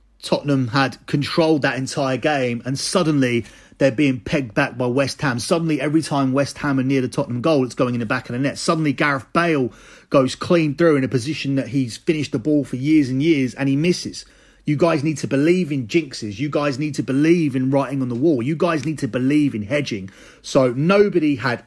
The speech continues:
any business losing that lock last week, and, uh, you guys should have hedged out at that point. But moving on to this game, as I said, Manchester City four, uh, two to five, sorry, to win this game. And I said that this heavily leans towards the over for me,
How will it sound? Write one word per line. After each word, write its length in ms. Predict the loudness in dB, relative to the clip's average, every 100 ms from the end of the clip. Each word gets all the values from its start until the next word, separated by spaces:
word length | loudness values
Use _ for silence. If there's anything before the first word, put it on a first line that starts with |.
| _
any 280 | 0 2 2
business 560 | 2 0 0 -2 -4 -4
losing 480 | 2 4 4 0 -2
that 200 | -2 0
lock 380 | 0 0 -6 -4
last 460 | -2 -2 -4 -4
week, 380 | 0 0 0 -8 -20 -10
and, 340 | -2 -2 0 0
uh, 60 |
you 200 | 0 0
guys 220 | 0 0 0
should 160 | -4
have 80 | -4
hedged 240 | -4 -4
out 160 | -4 -4
at 60 | -6
that 180 | -8
point. 320 | -8 -6 -4 -4
But 140 | 2
moving 320 | 4 4 2
on 320 | 2 0 0 -6 -18 2
to 200 | 4 4
this 140 | 0
game, 440 | 0 0 0 -2 -6 -4
as 140 | -2
I 60 | -2
said, 220 | -2 -2
Manchester 280 | -2 -4 -6
City 200 | -6 -6
four, 380 | -2 0 0 0 -2
uh, 100 | -2
two 180 | -2 -4
to 100 | -2
five, 260 | -2 -2
sorry, 240 | 0 0 0 -6 -20 -4
to 260 | 4 4 4
win 240 | 2 2
this 140 | 2
game. 280 | 0 -2 0
And 100 | -2
I 40 | -2
said 220 | -2 -2
that 140 | -2
this 340 | -2 -4 -8 -18 _
heavily 420 | -4 0 2 2
leans 340 | 4 2 0 -2
towards 320 | -4 -2 -2
the 140 | -6 -2
over 260 | 0 0 -2
for 160 | -6
me, 320 | -4 -2 -4